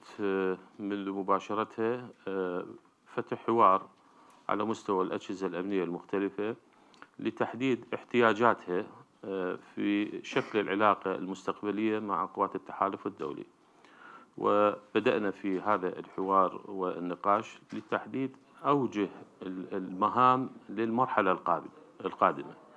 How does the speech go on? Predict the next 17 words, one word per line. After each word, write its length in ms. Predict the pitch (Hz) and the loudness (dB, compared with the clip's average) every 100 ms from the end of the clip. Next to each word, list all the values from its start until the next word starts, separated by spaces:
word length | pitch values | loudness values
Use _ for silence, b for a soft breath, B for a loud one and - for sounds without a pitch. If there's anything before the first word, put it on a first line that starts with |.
| B B - | B B -20
سواء 220 | - 92 | -2 0
كان 300 | - 98 85 - _ _ - | 2 0 0 -6 _ _ -8
على، 420 | 92 95 90 82 80 - 87 | -6 -4 -4 -6 -12 -14 -10
آه، 260 | 85 82 - | -8 -8 -8
في 80 | 104 | -6
مجال 340 | 95 95 92 | -6 -2 -2
التدريب، 520 | - - 87 90 110 131 - - 104 - | -2 -4 -2 -2 -2 -4 -10 -20 -20 -10
في 200 | 90 85 | -8 -6
مجال 420 | 82 90 92 78 | -8 -4 -4 -4
تبادل 360 | - 90 101 107 | -2 0 0 0
المعلومات، 580 | 107 101 110 117 117 131 - - | 0 0 -2 -2 -2 -4 -14 -14
في 100 | - | -10
مجال 300 | 85 98 104 | -2 0 0
التمكين، 580 | 107 117 110 - 120 139 - - B B B B B B - | 0 -2 -4 -2 -4 -4 -10 -16 B B B B B B -2
وتحدد 960 | 131 135 139 135 135 - 151 127 123 117 - | 4 6 4 2 0 2 0 2 0 0 4
أعداد 480 | 107 107 107 135 131 | 6 6 6 6 6
المستشارين 840 | 110 92 - 87 - 90 98 131 | 2 0 -4 -6 -2 0 0 -2